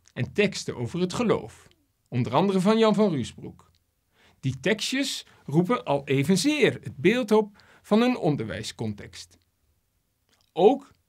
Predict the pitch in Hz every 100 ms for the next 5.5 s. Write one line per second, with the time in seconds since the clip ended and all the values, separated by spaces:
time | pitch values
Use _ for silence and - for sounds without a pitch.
0 | _ _ 269 208 202 202 196 190 165 156
1 | 131 143 170 - _ 160 175 175 127 120
2 | 110 208 233 - - 107 104 - - -
3 | - _ _ _ _ _ _ - 117 -
4 | 151 233 240 226 170 - 202 262 175 127
5 | 120 123 127 208